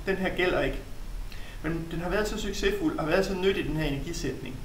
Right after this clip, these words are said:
at man valgte at sige, den må stadigvæk gælde. Der må bare være noget, vi ikke kan se. Der må være en ekstra partikel her. Man indførte en neutrino, og så, øh, sagde, det, det må være den, der har taget energien.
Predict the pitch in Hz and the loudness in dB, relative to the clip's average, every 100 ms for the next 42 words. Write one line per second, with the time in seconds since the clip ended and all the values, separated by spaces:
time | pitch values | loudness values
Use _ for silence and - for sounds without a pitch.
0 | - - - - - - - - 175 170 | -8 -8 -10 -8 -6 -6 -6 0 2 2
1 | - - 160 160 151 180 202 170 - 165 | -4 -6 -2 0 4 6 6 2 0 0
2 | 160 - - - - - - - - 175 | 0 -2 -6 -8 -8 -6 -6 -6 0 4
3 | 170 170 175 202 185 - 151 175 190 190 | 4 2 2 4 4 4 4 4 2 0
4 | - - - - - - - - - - | -6 -8 -10 -8 -6 -6 -6 -6 -6 -4
5 | - - - - - - 160 160 185 190 | -6 -6 -8 -8 -6 2 6 10 10 10
6 | 185 185 185 190 - - 196 196 160 160 | 6 4 2 0 -2 2 2 2 0 2
7 | 175 190 196 - - - - 208 156 147 | 4 4 2 0 -2 -2 0 2 2 2
8 | 139 - - - - - - - - - | 0 -2 -8 -10 -10 -10 -8 -2 -2 0
9 | 165 185 208 202 175 160 - 202 208 202 | 2 4 4 2 0 0 0 0 4 4
10 | 135 - - - - - - - - 180 | 2 -4 -8 -10 -10 -8 -8 -8 2 2
11 | 175 - 196 - - - 160 151 151 - | 4 4 4 4 -4 2 4 4 2 2
12 | 160 160 190 - 185 165 180 196 147 139 | 0 2 0 4 6 6 4 4 2 2
13 | 175 175 - 143 175 156 135 | 2 2 2 0 -2 -2 -2